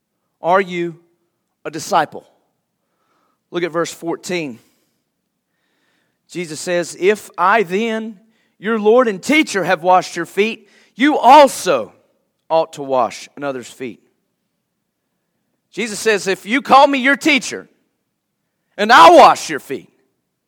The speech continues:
then you should do the same. You should model the behavior which I, your teacher, have modeled."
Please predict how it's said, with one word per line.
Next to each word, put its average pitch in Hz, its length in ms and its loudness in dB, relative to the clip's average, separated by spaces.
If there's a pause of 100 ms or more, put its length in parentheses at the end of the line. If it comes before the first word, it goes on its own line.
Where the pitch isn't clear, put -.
(420)
then 226 180 -2
you 330 240 6
should 254 200 -4
do 247 140 -2
the 254 100 -4
same. 269 400 0 (380)
You 294 220 2
should 262 340 -4 (140)
model 294 460 6
the 277 120 -4
behavior 226 720 4 (160)
which 254 260 -4
I, 277 220 8
your 262 200 0
teacher, 220 560 0 (140)
have 220 220 0
modeled." 190 520 2